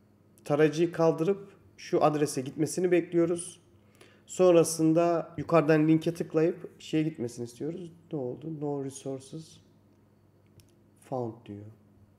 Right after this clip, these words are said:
Nasıl ya? Cursor settings. Cursor settings. M C P. Şunu şöyle kapat aç yapalım bakalım. Loading tools desin.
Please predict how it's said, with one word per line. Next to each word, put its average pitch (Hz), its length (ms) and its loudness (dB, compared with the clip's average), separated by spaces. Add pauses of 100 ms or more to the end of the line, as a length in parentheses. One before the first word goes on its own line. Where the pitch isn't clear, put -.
Nasıl 165 340 -6
ya? 120 320 -6 (1600)
Cursor 151 540 -12
settings. - 720 -16 (480)
Cursor 131 280 -12
settings. 131 600 -18 (1700)
M 143 180 -6
C 135 380 -12
P. 139 300 -12 (1300)
Şunu - 300 -16
şöyle - 220 -18
kapat - 300 -12
aç - 160 -12
yapalım 117 340 -10
bakalım. 131 440 -14 (680)
Loading 120 360 -10
tools - 340 -16
desin. 135 360 -16